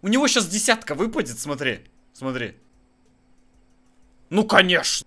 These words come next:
На всю котлету щас играем. Если я выигрываю, то я просто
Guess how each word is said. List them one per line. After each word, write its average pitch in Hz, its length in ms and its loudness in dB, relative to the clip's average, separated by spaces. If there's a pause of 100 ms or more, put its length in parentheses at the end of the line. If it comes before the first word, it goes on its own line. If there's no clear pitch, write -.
На 151 140 2
всю 214 240 2
котлету 185 460 2
щас - 260 -6
играем. 151 400 2
Если 123 240 -4
я 135 120 4
выигрываю, 135 520 -2
то 120 120 -8
я 110 140 0
просто 101 680 -8